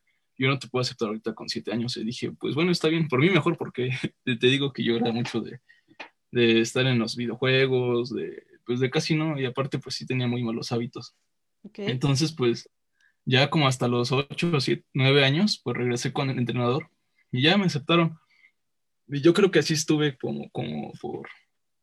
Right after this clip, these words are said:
Speaker 1: dos años, que iba muy de vez en cuando, nada más los fines de semana, pero así fue como conocí el remo. <laughs> Gracias a mi papá.
Speaker 2: Pues bueno, son experiencias padres, ¿no? Que de repente, este,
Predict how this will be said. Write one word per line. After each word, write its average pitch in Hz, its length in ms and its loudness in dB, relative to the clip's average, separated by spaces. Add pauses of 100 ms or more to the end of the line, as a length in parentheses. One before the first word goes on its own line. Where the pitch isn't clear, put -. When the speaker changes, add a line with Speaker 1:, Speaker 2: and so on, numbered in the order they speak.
(480)
Speaker 1:
dos 120 240 2
años, 127 360 2
que - 140 -2
iba 131 160 4
muy 123 180 2
de 120 80 2
vez 135 160 -2
en 117 100 0
cuando, 120 240 0
nada 123 260 0
más 123 120 -4
los 123 160 -6
fines 131 180 -6
de 120 80 -6
semana, 131 420 -2
pero 120 160 -4
así 135 260 -4
fue - 220 -8
como - 500 -6
conocí - 360 -8
el 120 80 -2
remo. 123 300 -2 (380)
<laughs> - 920 -4
Gracias 135 300 2
a 120 40 -2
mi 113 60 -2
papá. - 340 -12 (460)
Speaker 2:
Pues 220 220 2
bueno, 311 240 2
son 302 240 2
experiencias 262 680 0
padres, 247 360 0
¿no? 226 200 -6
Que 262 100 -2
de 214 100 2
repente, 208 920 -2
este, 170 760 -10